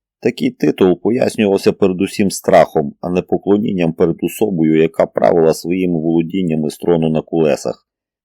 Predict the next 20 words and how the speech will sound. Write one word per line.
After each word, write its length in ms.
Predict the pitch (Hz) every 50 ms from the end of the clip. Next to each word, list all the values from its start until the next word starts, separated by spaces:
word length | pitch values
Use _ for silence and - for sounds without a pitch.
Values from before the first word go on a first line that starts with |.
| _ _ _
Мало 360 | - - 92 - - 101 92 87
хто 180 | - - 101
був 240 | 90 98 101 95 87
знайомий 460 | 92 98 107 127 - - 95 90 85
з 80 | 78 90
ним 180 | 107 104 95
особисто, 760 | 92 87 - - 95 85 80 90 85 76 - - 73 67 65 _ _ _ _ _ _
зате 340 | - 90 110 110 - - 127
всі 240 | 113 - - 135 123
в 40 | -
церні 400 | - - - 117 110 107 104 104
знали 400 | 104 117 - - - 87 85 80
страшну 460 | - - 95 90 - - 110 110 107
історію 560 | 101 92 - - - - - - 98 95 92
про 180 | - - 107 104
те, 280 | - - 123 120 113 95
як 240 | 90 95 - -
він 100 | - 95
став 300 | - - - 92 82 73
калікою 680 | - - 98 92 87 85 76 - - 76 73 71 64